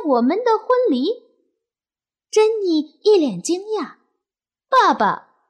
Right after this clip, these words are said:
路堡的人真是太热情了。按照峰山郡拟定的程序，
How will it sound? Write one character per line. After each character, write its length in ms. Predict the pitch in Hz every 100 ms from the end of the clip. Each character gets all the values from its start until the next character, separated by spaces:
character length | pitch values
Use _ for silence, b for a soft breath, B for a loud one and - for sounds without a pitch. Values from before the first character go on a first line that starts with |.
| _ _ -
路 380 | 508 554 554 466
堡 180 | 254 190
的 120 | 320
人 320 | 277 285 381 -
真 180 | 480
是 160 | 523 381
太 120 | - 571 587 466
热 140 | 330
情 300 | 285 294 247
了。 340 | 277 277 - _ _ _ _ _ _ _ _ _ _ _
按 240 | 381 392
照 360 | 359 320 320 -
峰 220 | - 392
山 260 | 415 403 392
郡 340 | 392 359 233 -
拟 260 | 233 196
定 200 | 196 349
的 100 | 190
程 280 | 160 185 170
序， 400 | 202 233 175 _